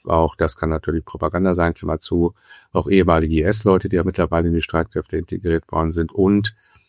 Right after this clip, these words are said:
und das, äh, war eben jetzt so ein entscheidender Punkt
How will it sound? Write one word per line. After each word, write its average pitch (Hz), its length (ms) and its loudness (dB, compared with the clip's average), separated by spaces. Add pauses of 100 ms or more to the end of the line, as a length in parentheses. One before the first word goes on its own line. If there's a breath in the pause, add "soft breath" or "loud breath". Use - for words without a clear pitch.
(120)
und 82 140 -2
das, 82 300 2
äh, 80 360 4
war 82 200 2
eben 82 100 0
jetzt 80 160 -2
so 85 80 -2
ein 80 60 0
entscheidender 82 500 2
Punkt 85 480 -2